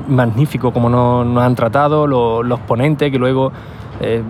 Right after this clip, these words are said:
hemos tenido mucha afinidad y bueno, segui-, seguimos manteniendo el, el contacto. Así que vamos, una, una auténtica chulada, vamos, insisto, es un sueño <laughs> hecho realidad. Eh, algunos de vosotros, pues, visteis la,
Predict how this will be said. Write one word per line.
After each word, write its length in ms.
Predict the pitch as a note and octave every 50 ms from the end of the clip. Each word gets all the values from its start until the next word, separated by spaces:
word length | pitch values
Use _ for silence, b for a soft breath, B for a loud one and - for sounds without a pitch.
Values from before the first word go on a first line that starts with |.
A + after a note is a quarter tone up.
| B2 B2+ - - - -
hemos 220 | - A#2+ C#3 C3+ -
tenido 240 | - C#3 C3 C3+ C3
mucha 320 | B2+ C3+ C3 - C#3+ C3
afinidad 600 | C3 - - C3+ B2 A#2 A2+ A#2+ C#3 D3+ D#3+ E3 B B B B B B B B - -
y 160 | B2 A#2 A2+ A2
bueno, 220 | C3 F3+ D#3+ B2
segui-, 420 | - - A#2+ A#2 A#2+ A2+ A2 A#2 A#2+ - -
seguimos 260 | - - A2+ A#2 B2
manteniendo 480 | B2+ C3 B2+ A#2+ B2 B2+ B2+ B2+ B2+ B2
el, 260 | B2 B2 A#2+ A#2+ A#2+ B2 B2 -
el 300 | B2+ A#2+ A#2 A#2+ A#2+ A#2
contacto. 520 | - A#2 A#2 A2+ C#3+ D#3+ E3+ - E3+ - - - - - - - - - - - - - - - - - -
Así 200 | A2+ A2+ - B2+
que 80 | A#2+ B2
vamos, 200 | B2 B2 A#2+ A2+
una, 360 | B2 B2+ C3 C3 B2+ B2+ B2+ - B B B B B B B - C3+
una 160 | B2 B2+ B2+
auténtica 680 | A#2 B2+ B2+ A#2+ C#3 C3 C3+ C3 C3+ C3+ C#3 C#3 C#3 C3
chulada, 400 | - - A#2+ A2+ B2+ B2+ A#2 A2
vamos, 160 | A#2+ A#2+ A2+ - -
insisto, 360 | B2+ A#2+ - - D3 C#3+ - A#2+
es 120 | C3 C#3+
un 140 | F3+ F#3 E3+
sueño 360 | - D3+ C#3+ C#3+ D3 D3+ D#3 - - - - - -
<laughs> 500 | D3 - - - - C4 B3+ G3 - -
hecho 280 | D3 C#3+ - E3+ E3
realidad. 460 | C#3+ C#3 C3 B2 A2+ A2+ A#2 C3+ C#3 - - - B B B B B B -
Eh, 140 | A#2+ B2+ B2
algunos 280 | B2 B2+ C#3+ D#3+ F3+
de 20 | F#3
vosotros, 380 | F3+ D3+ G3 F#3 F3 F3+ F3+
pues, 260 | D#3 D3+ C3+ C3+ C3+ B2+ B2
visteis 460 | A#2+ D#3+ D#3+ - - - D3+ D#3+ D#3
la, 500 | D3+ C#3+ C3 B2+ B2+ B2 A#2+ A#2+ A#2+ B2